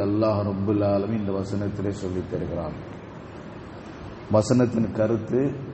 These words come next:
அல்லாஹ் ஒருவன் என்று, அல்லாஹ் ஒருவன் தான் இருக்கிறான் என்ற சான்றை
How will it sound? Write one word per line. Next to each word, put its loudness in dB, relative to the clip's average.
அல்லாஹ் 8
ஒருவன் 4
என்று, -2
அல்லாஹ் 8
ஒருவன் 4
தான் 4
இருக்கிறான் 4
என்ற 0
சான்றை 4